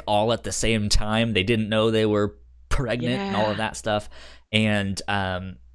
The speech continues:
Speaker 1: there's a doctor that goes around basically adopting those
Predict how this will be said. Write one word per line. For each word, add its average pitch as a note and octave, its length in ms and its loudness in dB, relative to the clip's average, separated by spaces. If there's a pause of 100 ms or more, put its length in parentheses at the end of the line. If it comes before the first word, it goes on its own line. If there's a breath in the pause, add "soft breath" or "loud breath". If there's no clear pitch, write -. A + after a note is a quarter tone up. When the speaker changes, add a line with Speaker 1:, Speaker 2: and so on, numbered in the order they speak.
(140)
Speaker 1:
there's G#2+ 460 -4
a G#2 300 -2
doctor G#2 440 -4
that F#2 300 -6
goes G2+ 260 -2
around F#2 460 -4
basically G#2+ 380 -2
adopting G2+ 800 -2
those G2 380 -2